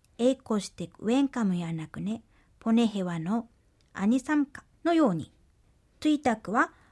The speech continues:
物語を説明する場合の」、根拠として用いられることがあります。例えば、散文物語に出てくるから、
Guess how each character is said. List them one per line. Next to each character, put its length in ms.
物 260
語 80
を 60
説 380
明 280
す 180
る 160
場 260
合 140
の」、 240
根 220
拠 160
と 180
し 120
て 220
用 100
い 120
ら 120
れ 100
る 80
こ 140
と 140
が 280
あ 80
り 100
ま 180
す。 180
例 180
え 40
ば、 220
散 340
文 220
物 280
語 140
に 220
出 120
て 140
く 160
る 80
か 160
ら、 180